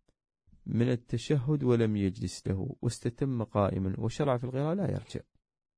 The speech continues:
لو، لو كان في الفريضة لا يرجع. فإذن كون الإمام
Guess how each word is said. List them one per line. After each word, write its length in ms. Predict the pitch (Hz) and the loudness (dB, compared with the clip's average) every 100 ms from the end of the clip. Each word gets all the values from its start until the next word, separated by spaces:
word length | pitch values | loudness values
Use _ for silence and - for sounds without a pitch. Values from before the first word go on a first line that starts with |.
| _ _ | _ _
لو، 140 | 254 - | -6 -4
لو 140 | 180 | -4
كان 240 | - 156 | -2 -2
في 100 | 143 | 0
الفريضة 380 | 135 127 151 151 | -2 -2 -2 0
لا 160 | 127 92 | 0 0
يرجع. 340 | 87 117 - - _ _ _ _ _ _ _ _ _ _ | 0 -4 -8 -10 _ _ _ _ _ _ _ _ _ _
فإذن 440 | - 302 123 127 - - - | -2 0 0 0 -2 -12 -6
كون 240 | - 185 117 | -2 2 2
الإمام 640 | - - - 107 101 101 | 0 -2 0 2 2 2